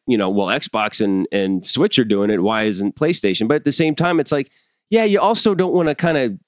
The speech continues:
give away anything to your competitors in any shape or form.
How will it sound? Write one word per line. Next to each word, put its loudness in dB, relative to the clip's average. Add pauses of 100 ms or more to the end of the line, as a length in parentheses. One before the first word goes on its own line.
(220)
give 0
away 0 (380)
anything 2
to -2
your 0
competitors -4
in 0
any 0
shape -4
or -8
form. -6